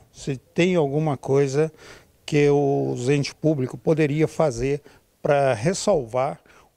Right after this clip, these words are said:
o que nós temos ainda, que a casa ainda não caiu, ainda não tá afetada, mas se não for feito nada, eu acho que nas próximas enchentes a nossa casa também vai cair.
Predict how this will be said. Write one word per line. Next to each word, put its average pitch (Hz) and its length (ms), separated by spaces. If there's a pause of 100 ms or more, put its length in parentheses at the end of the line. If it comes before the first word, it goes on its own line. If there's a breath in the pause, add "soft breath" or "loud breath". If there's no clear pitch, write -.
o 160 120
que 165 160
nós 175 300
temos 175 340
ainda, 113 320
que - 160
a 139 60
casa 131 340
ainda 123 160
não 175 360
caiu, 151 520
ainda 139 220
não 151 380
tá 143 500
afetada, 127 760 (460 loud breath)
mas 135 720 (380)
se - 220
não 147 160
for 147 240
feito 143 380
nada, 135 240
eu 139 40
acho 131 100
que - 60
nas 131 280
próximas 127 460
enchentes 120 540
a 127 80
nossa 127 240
casa 117 240
também 113 240
vai 110 120
cair. 101 260